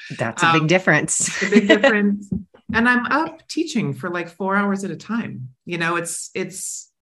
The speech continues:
Speaker 2: it's taking a lot of me. It's pushing me to my edge. And it's totally what I needed right now to continue to grow. It's still really uncomfortable for me. And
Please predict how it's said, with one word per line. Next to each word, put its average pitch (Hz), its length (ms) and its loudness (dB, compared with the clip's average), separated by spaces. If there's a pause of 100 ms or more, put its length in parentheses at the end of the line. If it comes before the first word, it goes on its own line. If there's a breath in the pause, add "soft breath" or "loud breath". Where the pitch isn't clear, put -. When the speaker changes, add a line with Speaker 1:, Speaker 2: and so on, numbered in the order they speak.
(140)
Speaker 2:
it's 196 340 -6
taking 220 400 -2
a 208 80 2
lot 175 220 4
of 175 100 -4
me. 160 120 -6
It's 151 120 -10
pushing 196 380 -4
me 185 120 0
to 175 120 -10
my 147 160 -4
edge. 139 560 -6
And 151 140 -4
it's 147 220 -12
totally 160 480 -6
what 143 360 -8
I 139 100 -6
needed 139 540 -8 (280 soft breath)
right 143 240 -2
now 143 420 -2
to 147 120 -12
continue 156 460 -6
to 156 160 -10
grow. 139 540 -6
It's - 320 -12 (260)
still 170 320 -4
really 175 180 -4
uncomfortable 170 560 -8
for 214 140 -8
me. 214 340 -4 (400 soft breath)
And 156 420 -2